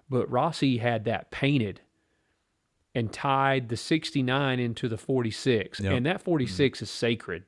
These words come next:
Speaker 1: You know what I mean?
Speaker 2: Oh, ab-, yep, absolutely.
Speaker 1: And, and, and that meant a lot to me as an American fan,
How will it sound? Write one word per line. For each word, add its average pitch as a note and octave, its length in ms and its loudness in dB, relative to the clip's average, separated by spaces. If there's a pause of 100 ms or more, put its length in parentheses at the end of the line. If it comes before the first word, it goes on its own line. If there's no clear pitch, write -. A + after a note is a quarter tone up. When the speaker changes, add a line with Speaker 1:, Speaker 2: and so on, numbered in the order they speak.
(100)
Speaker 1:
You B2 160 0
know B2 80 2
what B2+ 100 2
I B2+ 60 2
mean? C3+ 180 4
Speaker 2:
Oh, F2 40 4
ab-, F#2+ 220 0
yep, A2 200 -4 (120)
absolutely. F#2+ 600 -10 (120)
Speaker 1:
And, B2+ 200 0
and, B2 260 -2
and C3 320 -4
that D#3 360 0 (140)
meant C#3+ 180 2
a C3+ 40 4
lot C3 300 2
to B2+ 100 -2
me B2+ 320 2
as A#2+ 120 2
an A2+ 80 -2
American B2+ 520 0
fan, F3+ 440 -2